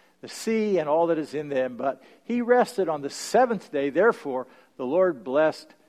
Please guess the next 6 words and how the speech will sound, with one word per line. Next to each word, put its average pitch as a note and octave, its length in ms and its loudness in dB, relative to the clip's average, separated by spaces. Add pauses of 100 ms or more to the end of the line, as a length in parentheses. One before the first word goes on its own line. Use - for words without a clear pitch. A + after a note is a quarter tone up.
(400)
the A#2 140 -14
Sabbath F#3+ 800 0
day B2+ 440 -8 (260)
and C#3 280 -8
made D3 240 0
it C#3 320 -2